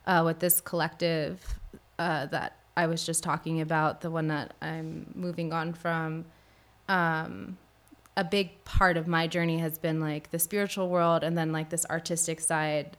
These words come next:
that really matters to me. And so there's me trying to balance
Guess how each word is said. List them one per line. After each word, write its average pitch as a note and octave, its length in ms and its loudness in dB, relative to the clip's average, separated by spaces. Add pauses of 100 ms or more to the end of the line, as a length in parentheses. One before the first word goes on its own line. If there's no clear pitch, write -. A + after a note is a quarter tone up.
that E3 240 -4
really D#3 480 -2 (380)
matters F#3+ 460 4
to - 140 -6
me. E3 500 0
And D#3+ 360 -4
so E3+ 140 -2
there's E3 420 -2 (880)
me G#3 100 2
trying F#3 240 2
to F3+ 80 -4
balance E3 800 2